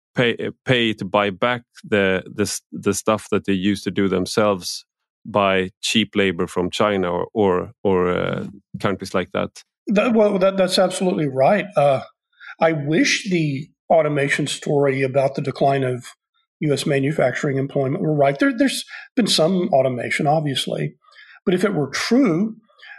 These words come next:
Speaker 2: then Detroit would be, like, the richest city in the United States. It would have all these gleaming robot factories, and they
Speaker 1: Hmm.
Speaker 2: would be cranking out all these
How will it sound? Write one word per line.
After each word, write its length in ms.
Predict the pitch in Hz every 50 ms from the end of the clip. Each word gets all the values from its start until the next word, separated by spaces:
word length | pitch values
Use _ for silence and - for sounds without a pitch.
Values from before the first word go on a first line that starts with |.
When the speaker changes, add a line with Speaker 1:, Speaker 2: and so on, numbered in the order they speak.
| - -
Speaker 2:
then 320 | 302 165 175 175 180 180
Detroit 640 | 147 165 160 - - - - 180 180 247 294 277 - 214
would 220 | 202 196 185 190
be, 280 | - 190 202 208 208 190
like, 240 | 185 190 190 190
the 120 | 202 180 175
richest 420 | 180 185 185 - 220 196 - - -
city 180 | 202 196 196
in 60 | 190
the 80 | 190 190
United 200 | 190 190 190 185
States. 440 | 190 - - 185 190 202 190 - -
It 80 | 202 190
would 100 | 175 165
have 140 | 170 165 170
all 180 | 165 170 180
these 300 | 180 190 185 180 160 147
gleaming 540 | - - 151 151 160 170 180 170 170 175 160
robot 400 | 151 147 135 139 156 196 214 -
factories, 680 | - 131 123 - - - - - 160 208 226 226 - - - _ _ _ _ - - - - - - _ -
and 200 | - 151 120 117
they 80 | 170
Speaker 1:
Hmm. 80 | 180 185
Speaker 2:
would 100 | 185 165
be 140 | 175 185 185
cranking 500 | - - - 143 151 170 - - 180 180
out 140 | 185 185 185
all 200 | 151 143 143 196
these 400 | 196 196 190 185 185 - -